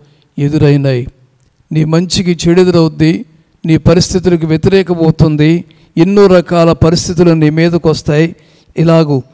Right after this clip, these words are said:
మూడోది చూస్తే, దావీదు శపించబడ్డాడు.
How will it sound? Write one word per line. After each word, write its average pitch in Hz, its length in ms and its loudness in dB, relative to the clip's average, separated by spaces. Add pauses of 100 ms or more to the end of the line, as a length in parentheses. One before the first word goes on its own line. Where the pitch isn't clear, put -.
(180)
మూడోది 185 500 4 (100)
చూస్తే, 151 520 0 (380)
దావీదు 160 680 2
శపించబడ్డాడు. 139 1500 -2